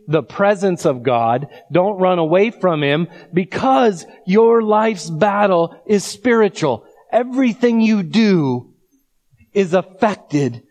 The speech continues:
from your spiritual walk. So separating from God is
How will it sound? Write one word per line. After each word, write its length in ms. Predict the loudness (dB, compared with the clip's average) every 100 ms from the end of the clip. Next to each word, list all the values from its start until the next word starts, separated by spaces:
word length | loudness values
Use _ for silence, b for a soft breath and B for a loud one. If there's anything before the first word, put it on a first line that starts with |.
| b _
from 240 | -4 -2
your 160 | -2 -2
spiritual 1160 | -6 -14 -2 0 2 -2 -4 -2 -2 -4 -14 _
walk. 840 | -2 0 2 0 -2 -6 -14 -16 _ _ _ _ _ _ _ _ _ _ _ _ _ _ _ _ _ _ _ _
So 220 | -4 -4
separating 1000 | -4 -4 -2 -2 -2 0 2 2 0 -2
from 300 | -2 -2 0
God 400 | 0 2 2 0
is 300 | -2 -4